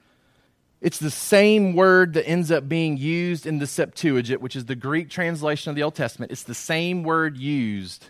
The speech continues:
for the colorful coat of Joseph, right? This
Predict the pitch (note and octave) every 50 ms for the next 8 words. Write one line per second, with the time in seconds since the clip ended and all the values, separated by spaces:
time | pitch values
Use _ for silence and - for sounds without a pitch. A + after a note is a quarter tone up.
0 | _ _ _ _ - C3 A#2 A2 - _ _ - - - D3 C#3+ D3 D3 D3+ -
1 | - D3 C3+ - _ - - - D3 B2+ A2 G2+ F#2 - _ _ - G#2+ A2+ A2
2 | - E3 D#3 D3+ - - - - _ _ _ _ _ _ _ _ _ _ _ _
3 | _ _ _ _ _ _ _ _ _ - A2+ B2 E3 - - _ _ _ _ _
4 | _ _ _ _ - C#3 D3+ D3+ C3 - -